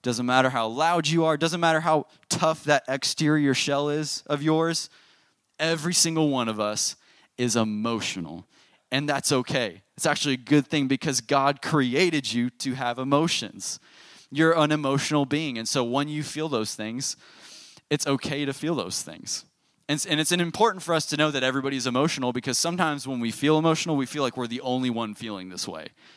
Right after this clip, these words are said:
But how many of you know it's good to know I'm not the only one feeling this way,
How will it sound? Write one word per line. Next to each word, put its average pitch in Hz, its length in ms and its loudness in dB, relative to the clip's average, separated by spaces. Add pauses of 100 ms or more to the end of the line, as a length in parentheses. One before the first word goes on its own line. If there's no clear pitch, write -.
(440)
But 175 160 4
how 180 160 2
many 202 140 0
of 170 80 -4
you 170 60 -2
know 165 120 2
it's 143 140 -4
good 170 160 4
to 147 80 2
know 147 260 6
I'm 135 220 -2
not 139 200 -2
the 135 120 0
only 127 260 -2
one 123 220 0
feeling 139 380 -2
this 90 220 -4
way, 90 280 -8